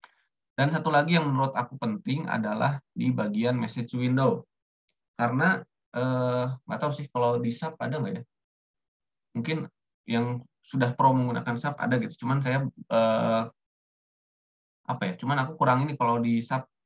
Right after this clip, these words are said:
ada message window atau enggak. Nah, message window ini adalah, eh, dia itu untuk memunculkan warning-warning gitu. Jadi kalau misalkan kita lagi masukin beban, ternyata kok bebannya nggak mau,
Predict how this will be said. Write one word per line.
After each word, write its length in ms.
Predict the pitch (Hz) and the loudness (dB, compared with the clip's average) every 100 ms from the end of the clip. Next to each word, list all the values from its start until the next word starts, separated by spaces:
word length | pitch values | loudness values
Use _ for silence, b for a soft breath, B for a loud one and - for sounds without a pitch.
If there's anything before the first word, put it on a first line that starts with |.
| _ - | _ -6
ada 160 | 113 113 | -2 0
message 320 | 117 120 117 117 | 0 -2 -6 -4
window 240 | 117 123 | 0 0
atau 160 | - 113 | 0 0
enggak. 240 | 117 98 - _ _ - | 0 -2 -4 _ _ -4
Nah, 80 | 120 | 2
message 400 | 131 131 135 139 | 2 0 -4 0
window 400 | 139 131 131 131 | 2 4 4 2
ini 400 | 113 135 165 170 | 0 0 0 2
adalah, 480 | 127 117 107 151 175 _ _ _ - | 2 0 0 -2 -4 _ _ _ -6
eh, 880 | 120 123 123 123 123 123 123 123 123 _ _ _ | -2 2 4 4 2 0 -2 -2 -6 _ _ _
dia 480 | - 127 117 135 151 143 | -2 0 2 2 0 -2
itu 240 | 131 - | -8 -8
untuk 640 | 135 - 127 117 156 - - | -6 0 0 0 -4 -4 -2
memunculkan 1120 | 135 143 143 139 139 131 131 131 156 160 151 _ _ _ | 2 4 4 4 2 2 -2 -2 -4 -4 -10 _ _ _
warning-warning 880 | - 139 143 151 147 151 175 165 110 | 2 2 4 0 2 2 2 0 0
gitu. 160 | - 107 | -4 -4
Jadi 240 | 135 - | -2 0
kalau 160 | 127 123 | 0 0
misalkan 400 | 123 117 120 120 | -2 -4 -4 -4
kita 240 | 117 120 | -2 0
lagi 240 | 113 113 | 2 2
masukin 400 | 117 117 - 131 | 0 0 -4 0
beban, 480 | 123 120 139 147 147 | 2 6 4 4 -2
ternyata 480 | 123 123 117 - 131 | -6 -4 -4 -2 -2
kok 160 | 135 117 | 2 2
bebannya 480 | 117 113 117 117 | 2 2 2 0
nggak 80 | 110 | 0
mau, 320 | 127 175 202 | 2 2 0